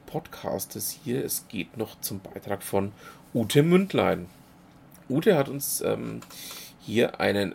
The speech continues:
sehr schönen Beitrag, ähm, mitgebracht zum Thema die Messlatte zu hoch legen und was wir da in diesem Bezug vom Delfintraining lernen können. Ähm, ich werde jetzt mal nicht spoilern, aber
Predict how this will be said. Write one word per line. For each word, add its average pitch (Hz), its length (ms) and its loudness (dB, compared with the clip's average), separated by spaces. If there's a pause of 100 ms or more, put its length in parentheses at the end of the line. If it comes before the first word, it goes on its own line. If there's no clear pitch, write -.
sehr - 300 -2
schönen 104 400 -4
Beitrag, 110 800 -6
ähm, 101 560 -6
mitgebracht 104 580 -6 (220)
zum 113 260 -4
Thema 107 480 2 (800)
die 104 80 4
Messlatte 175 460 6
zu 95 180 0
hoch 175 240 -2
legen 185 460 -2 (580)
und 120 340 0
was - 260 0
wir 127 180 10
da 95 280 2
in 117 220 -4
diesem 110 240 -4
Bezug - 520 -6 (580)
vom 107 340 -2 (160)
Delfintraining 151 800 4
lernen 123 320 6
können. 90 400 -6
Ähm, 87 200 -2
ich 139 140 -4
werde - 120 6
jetzt - 100 0
mal 156 80 6
nicht - 160 2
spoilern, 214 520 2 (680)
aber 226 400 10